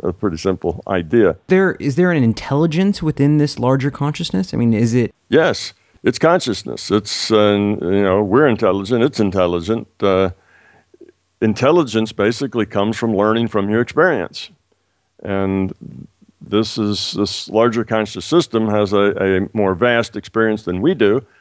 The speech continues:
Speaker 1: We're just subsets of it, and the subset never contains all the information of the superset. So it's a larger thing than we are altogether. But yes, it is intelligent, it's aware,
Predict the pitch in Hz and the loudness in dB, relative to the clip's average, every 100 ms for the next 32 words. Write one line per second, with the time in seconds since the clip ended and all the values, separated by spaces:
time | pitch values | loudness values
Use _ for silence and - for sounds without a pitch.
0 | _ - 139 117 - - 170 - 95 - | _ -2 0 0 -2 0 -2 0 -2 -2
1 | - 80 127 - 104 101 - 143 131 - | -2 0 -2 -2 -2 -2 0 0 2 2
2 | 113 110 - 95 98 104 101 98 92 98 | 2 0 -6 -2 0 0 -2 0 0 2
3 | 98 95 - 90 90 95 92 90 87 95 | 0 -2 -2 0 2 2 -2 -2 -2 0
4 | 98 95 90 85 - 139 98 98 - 64 | 0 -2 -4 -4 0 0 0 -4 -2 -4
5 | - _ - - - _ - 87 95 92 | -6 _ -20 -20 -20 _ -6 0 4 4
6 | 92 - 117 - 107 110 120 110 104 110 | 2 2 0 2 2 4 4 2 0 0
7 | 107 98 98 151 123 98 110 123 - - | 0 0 2 4 4 4 2 -2 -6 -4
8 | 92 90 85 90 90 143 135 - _ _ | -4 -4 -4 -2 0 0 -2 -10 _ _
9 | _ _ _ _ 208 151 139 - - 123 | _ _ _ _ 0 4 4 2 0 2
10 | 139 120 107 95 104 110 104 156 - 104 | 4 2 0 0 0 0 0 -4 -2 -6
11 | - 98 95 110 110 123 156 151 | -2 -2 2 2 4 4 0 -4